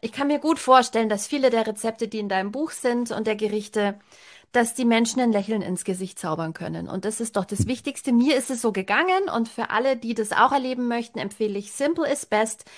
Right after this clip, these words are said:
erschienen zweitausendfünfundzwanzig im A-T Verlag von Ralf Schelling, der viel mehr ist als nur ein Private Chef. <laughs>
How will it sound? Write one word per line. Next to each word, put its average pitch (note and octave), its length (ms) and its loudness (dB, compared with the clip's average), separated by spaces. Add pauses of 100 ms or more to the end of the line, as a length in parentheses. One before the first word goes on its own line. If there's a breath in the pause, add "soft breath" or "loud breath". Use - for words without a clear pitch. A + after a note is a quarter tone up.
(260 loud breath)
erschienen A#3+ 760 2 (260 soft breath)
zweitausendfünfundzwanzig G3+ 1600 0
im F#3+ 200 -4
A-T B3 340 -2
Verlag C4 420 4
von F#3+ 200 -4
Ralf G3+ 340 -4
Schelling, B3 440 0 (480)
der A3 120 2
viel E4 300 8
mehr B3+ 260 8
ist G#3+ 160 0
als E3+ 220 2
nur G3+ 140 2
ein F3 120 0
Private E3+ 420 0
Chef. - 380 -2 (200)
<laughs> - 80 6